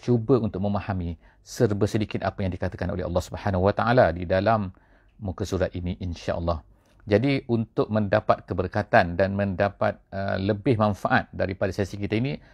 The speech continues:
saya harap kepada sahabat-sahabat semua, ah, dapat membuka mushaf, ya, insya-Allah.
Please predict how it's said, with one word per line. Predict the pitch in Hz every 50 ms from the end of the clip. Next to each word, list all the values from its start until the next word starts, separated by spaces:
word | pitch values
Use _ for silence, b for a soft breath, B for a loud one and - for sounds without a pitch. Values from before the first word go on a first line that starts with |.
| b b b
saya | - - 104 98
harap | 104 110 104 - -
kepada | - 101 95
sahabat-sahabat | 92 - 90 98 95 98 - - - 101 92 92 90 - -
semua, | - 104 113 123 143 160 160 b b b b b b
ah, | - 101 90
dapat | 95 - - 104 101
membuka | 95 101 95 92 95 98 110 104 - - - 120 104 87
mushaf, | 92 90 - - - - 107 95 87 - -
ya, | 87 92
insya-Allah. | 98 90 90 - - 90 85 92 95 - -